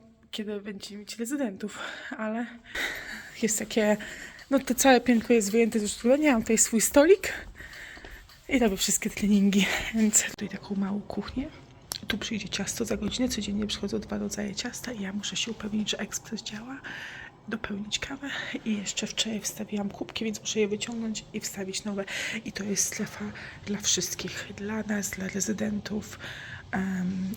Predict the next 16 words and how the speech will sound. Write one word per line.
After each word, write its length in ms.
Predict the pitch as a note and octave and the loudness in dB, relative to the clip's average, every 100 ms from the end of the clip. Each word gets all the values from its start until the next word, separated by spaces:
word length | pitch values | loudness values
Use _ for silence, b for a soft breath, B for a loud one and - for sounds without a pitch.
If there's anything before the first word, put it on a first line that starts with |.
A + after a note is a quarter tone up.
| G#3 | -2
również 320 | G#3 F#3+ E3+ | -2 -2 -4
dla 140 | - | -2
jakichś 340 | A3+ - F3 - | -4 -4 -4 -4
gości, 360 | G2+ F#2+ - | -2 -2 -2
którzy 380 | - - - G#3 | -6 -6 -4 -2
przychodzą 560 | G#3 - G3+ G#3 G3+ G#3 | 0 -2 -2 -4 -4 -4
odwiedzać, 420 | G3+ G#3 G#3 G3 | -2 -2 -2 -4
taka 220 | - - - | -4 -8 -8
kawka 300 | - G#3 - | -6 -6 -6
dla 140 | - - | -8 -4
wszystkich. 600 | - - - - - - - - - - - B B B - | -2 -2 -4 -4 -4 -6 -8 -16 -20 -20 -20 B B B -6
Wszystko 380 | - G#3 - G#3 | -2 0 -2 -2
gotowe, 340 | G#3 - G#3 | -4 -4 -6
przygotowane, 600 | G3+ - - G#3+ B3 C4+ A3+ - | -4 -4 -4 -4 0 2 0 2
moja 260 | A3 G3 F#3+ | 2 2 0
kawka 520 | - G#3 - - G#3 | 0 -2 -4 -2 -2